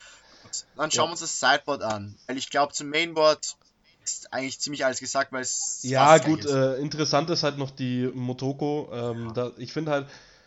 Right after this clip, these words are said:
Speaker 2: die zu mainen, äh, ich versteh's aktuell grad nicht,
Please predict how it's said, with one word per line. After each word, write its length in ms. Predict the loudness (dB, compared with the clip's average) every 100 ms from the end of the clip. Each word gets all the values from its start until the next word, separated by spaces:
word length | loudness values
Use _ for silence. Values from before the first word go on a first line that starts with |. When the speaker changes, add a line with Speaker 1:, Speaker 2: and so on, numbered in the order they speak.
| _ _
Speaker 2:
die 120 | -10 -6
zu 140 | -4
mainen, 560 | 0 0 2 0 0 -2
äh, 420 | -2 0 0 -2 -8 _ -16
ich 180 | -14 -14
versteh's 560 | -12 -6 -4 -2 -4
aktuell 360 | -4 -6 -4 -4
grad 180 | -6 -6
nicht, 420 | -6 -6 -8 -16